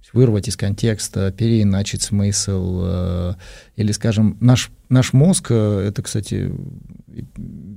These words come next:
уже давно известно, наш мозг очень, очень услужливый. Он готов объяснять и оправдывать любое наше поведение и высказывание. Он даже обстоятельства готов,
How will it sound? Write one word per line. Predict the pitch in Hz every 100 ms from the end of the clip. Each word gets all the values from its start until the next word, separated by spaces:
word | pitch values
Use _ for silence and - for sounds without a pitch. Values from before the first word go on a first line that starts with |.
| -
уже | 117 123
давно | 127 135
известно, | 110 143 - 107 - - _
наш | 127 120
мозг | 135 156 - -
очень, | - 131 - 123 123 - _ _ _ _
очень | 139 139 143
услужливый. | 139 151 127 104 95 - - _ _ _ _ _ _ _ _ _ -
Он | 123 131
готов | 131 123 139
объяснять | 131 127 127 135 139 131
и |
оправдывать | 120 120 131 123 117 113
любое | 117 120 123
наше | 120 117
поведение | - 113 117 123 117 117
и |
высказывание. | 113 - 123 98 87 87 87
Он | 90 101
даже | 107 110
обстоятельства | 107 127 135 107 - 104
готов, | 101 98 101